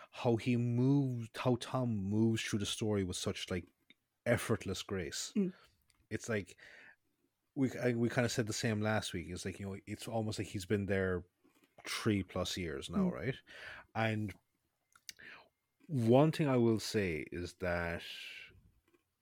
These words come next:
Speaker 1: without kind of going into, like, the overall history of the show up until now,
Speaker 2: Mm.
Speaker 1: from what we have discussed so far,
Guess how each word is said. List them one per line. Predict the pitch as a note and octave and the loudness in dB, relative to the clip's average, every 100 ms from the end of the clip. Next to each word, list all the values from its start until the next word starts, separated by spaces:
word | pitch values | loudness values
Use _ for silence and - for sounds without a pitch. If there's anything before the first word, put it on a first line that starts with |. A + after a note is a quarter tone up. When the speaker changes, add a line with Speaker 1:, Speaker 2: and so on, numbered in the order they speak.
| _ - | _ -2
Speaker 1:
without | A2+ A#2+ A#2+ C3 | 4 6 6 4
kind | C3+ B2 | 2 0
of | A2 G2+ F#2+ - _ _ - | 0 -6 -12 -20 _ _ 2
going | A#2+ A2 G#2 | 6 6 4
into, | G#2 - A2+ G2+ | -2 -2 0 2
like, | F#2+ - _ _ - | 0 -4 _ _ -4
the | G2 | -2
overall | G2+ F#2+ G2+ G2 | -2 0 0 0
history | G2 - G2 | -4 -8 -8
of | |
the | F2+ | -6
show | - G2 F2+ | -4 -2 -4
up | - | -6
until | F#2 E2+ | -8 -8
now, | E2+ E2 C2 - - | -6 -6 -6 -10 -6
Speaker 2:
Mm. | A3 F#3 - - | -4 -4 -6 -6
Speaker 1:
from | A2+ G2+ | -4 2
what | A#2 A#2 | 2 2
we | A#2 C3 | 2 2
have | A#2 G#2 | 0 -2
discussed | G#2 - G#2 - | -4 -2 -2 -2
so | - F#2 | -2 -4
far, | - F#2+ E2 - | -4 -4 -4 -4